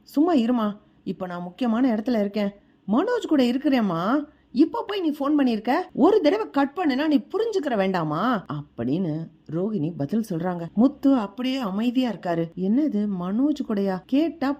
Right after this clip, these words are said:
பார்லர் அம்மா குரல் மாதிரி இருக்கே" அப்படின்னு யோசிச்சு அமைதியா இருந்துடுறாரு.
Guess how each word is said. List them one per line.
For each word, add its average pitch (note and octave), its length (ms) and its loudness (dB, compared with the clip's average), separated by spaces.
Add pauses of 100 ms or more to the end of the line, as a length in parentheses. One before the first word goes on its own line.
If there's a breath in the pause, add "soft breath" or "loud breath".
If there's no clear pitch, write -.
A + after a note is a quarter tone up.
(120)
பார்லர் D4 340 -2
அம்மா A3+ 200 0
குரல் G#3+ 320 -2
மாதிரி A#3 280 0
இருக்கே" G#3+ 560 -2 (100)
அப்படின்னு F3 600 0
யோசிச்சு E3+ 420 -6 (120)
அமைதியா G3+ 500 0
இருந்துடுறாரு. E3+ 500 0